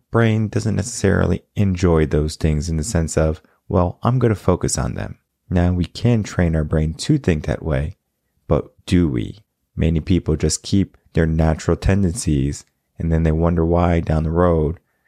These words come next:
they have such a negative mindset. So today we're gonna be diving into the foundation of respect and how it correlates to mindset. All right, everyone, if you're new to the channel, you're always going to head over to revan concepts dot com,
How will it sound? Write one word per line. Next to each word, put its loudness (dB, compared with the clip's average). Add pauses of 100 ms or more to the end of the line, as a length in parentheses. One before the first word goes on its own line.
(160)
they 2
have 0
such -2
a -2
negative -2
mindset. -4 (1120)
So -2
today 0
we're 0
gonna 0
be 0
diving 0
into -2
the -4
foundation -2
of -4
respect -4 (320)
and 0
how 2
it -6
correlates 0
to -4
mindset. -2 (1400)
All 4
right, 4
everyone, 2
if -2
you're 2
new 2
to -4
the -2
channel, -2
you're 2
always 2
going 0
to -10
head 0
over 0
to 0
revan -2
concepts -2
dot -2
com, 0